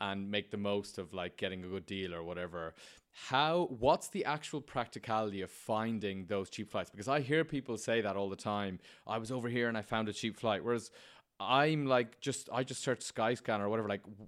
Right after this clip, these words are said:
wh-, what, what is that? Like, what is the secret to that? Um, I presume you've almost mastered it at this point.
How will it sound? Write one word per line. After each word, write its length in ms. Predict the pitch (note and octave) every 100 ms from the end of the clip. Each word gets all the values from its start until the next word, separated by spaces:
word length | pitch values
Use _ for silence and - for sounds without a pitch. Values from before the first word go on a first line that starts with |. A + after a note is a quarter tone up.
| G#2
wh-, 240 | A2 -
what, 440 | B2+ A#2+ C#3+ D3+ A#2+ G#2+
what 180 | C3+
is 300 | C#3 C3+ B2+
that? 240 | - F2+ D#2+
Like, 140 | F#2+
what 180 | G#2+ A2+
is 120 | A#2+
the 120 | - A2
secret 640 | - - A#2 A2 G#2+ F#2+
to 240 | - A2 G#2
that? 300 | E2+ D#2+ - - - -
Um, 460 | - G#2 G#2 F#2+ F#2
I 100 | G2+
presume 420 | - G2+ A#2+ A#2+
you've 300 | A2+ G#2+ F#2
almost 380 | - G#2 G#2+ G2+
mastered 400 | G#2+ G#2+ G#2+ G2+
it 100 | F#2+
at 80 | F2
this 160 | G2 -
point. 380 | G2+ F2+ E2